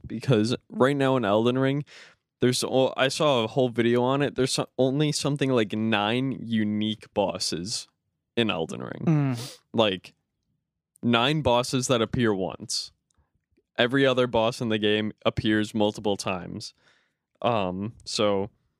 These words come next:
Speaker 2: Like, all the dragons are kinda the same when you fight them, like,
Speaker 1: all
Speaker 2: well
Speaker 1: the dragons are the same. All the Evergails are just basic enemies that you put, that they put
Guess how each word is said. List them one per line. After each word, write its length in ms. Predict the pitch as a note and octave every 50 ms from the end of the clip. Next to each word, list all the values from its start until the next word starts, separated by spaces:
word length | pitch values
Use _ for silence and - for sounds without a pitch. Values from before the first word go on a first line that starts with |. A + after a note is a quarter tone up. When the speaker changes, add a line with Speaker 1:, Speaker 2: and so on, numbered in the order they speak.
| _ _ _ _ _ -
Speaker 2:
Like, 140 | - D3+ C#3+ -
all 140 | F3 F3+ F3
the 100 | D#3+ D#3
dragons 460 | C3 C#3 C#3+ C#3+ C#3+ C3+ C#3 C3 C3+
are 60 | C#3
kinda 240 | - - C#3+ C#3 C3
the 100 | C3 B2+
same 560 | - - - A#2+ A#2+ B2+ C3 C3 C#3 - -
when 140 | - D3 C3+
you 80 | C3+ C3
fight 260 | B2+ - C#3+ C#3 -
them, 160 | - C#3+ C#3 C3+
like, 120 | C3 B2
Speaker 1:
all 160 | B2 C3+ C#3+ D#3
Speaker 2:
well 100 | D#3+ D3+
Speaker 1:
the 60 | C3+
dragons 460 | C3 B2 B2 B2+ C3+ C3 B2+ C3+ C3
are 100 | A#2+ A#2
the 100 | A2 A2+
same. 420 | - - A#2+ G#2+ G2 F2+ F#2 G2+ - _ _ _ _ _ _ _ _ _ _ _ _ _ _ _ _ _ _ _ _ _ _ _ - - -
All 200 | B2 A#2+ B2 B2+
the 140 | C3+ B2+ A#2+
Evergails 760 | A2 A2+ A2 A#2+ A2 - - G#2 G2+ G2 F#2+ G2 G#2 - - -
are 160 | - A2 G#2+
just 280 | G#2 A2 G#2+ G#2 G#2 - _ -
basic 340 | - G#2+ A2 - - A#2+ -
enemies 580 | A2 G#2 G#2 G#2 A2 A2+ A2+ A#2+ B2 - - - _ _ _ _ _ _ _ _ _ _ _ _ _ _ _ _ _ _ _ _ _ _ _ _ -
that 220 | B2 A#2 A2+ G2+
you 180 | F#2+ A2 G#2+ G#2
put, 400 | - - - A2 G#2 G2+ F#2+ - _ _ - _ _ _ _ _ _ _ _ _ _ _ _ _ _ _ _ _ _ _ _ _ -
that 180 | - A#2+ A#2+ -
they 120 | A2 A2
put 480 | F#2+ - - - A2 A#2 A2 - -